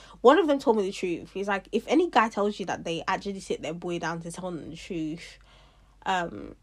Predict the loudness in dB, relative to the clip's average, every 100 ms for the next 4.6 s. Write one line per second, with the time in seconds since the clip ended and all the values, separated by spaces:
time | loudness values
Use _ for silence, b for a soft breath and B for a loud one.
0 | -14 -4 -4 -4 -6 -10 -6 -8 -6 -10
1 | -8 -8 -4 -4 -2 -4 -4 -8 -6 -6
2 | -6 -10 -12 -8 -6 -6 -8 -20 b b
3 | -14 -8 -4 -2 -2 -2 -4 -2 -2 -2
4 | 2 2 2 -2 -6 -6